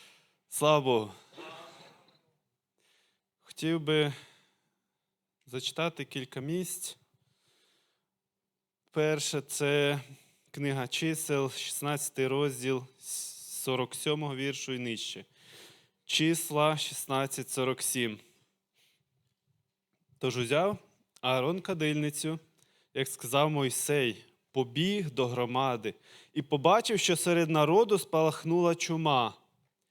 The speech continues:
Він ко-, поклав запашне куріння і заходився справляти спокуту за людей. І він стояв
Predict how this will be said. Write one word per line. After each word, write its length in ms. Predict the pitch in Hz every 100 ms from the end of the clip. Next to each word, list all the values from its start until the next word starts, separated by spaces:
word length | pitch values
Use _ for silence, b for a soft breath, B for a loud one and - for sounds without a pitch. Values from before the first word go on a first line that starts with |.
| _ 139
Він 120 | 135
ко-, 140 | 143
поклав 580 | 139 _ 151 143 175 214
запашне 520 | 170 - 143 - 170
куріння 600 | - 143 139 139 131 113 - B B B B
і 100 | 147
заходився 580 | 139 - 147 196 185 160
справляти 640 | - 147 147 180 - 156
спокуту 520 | - 147 180 170 160
за 160 | 147 151
людей. 360 | 151 151 135
І 100 | 143
він 200 | 151 202
стояв 600 | - - 180 170 156 135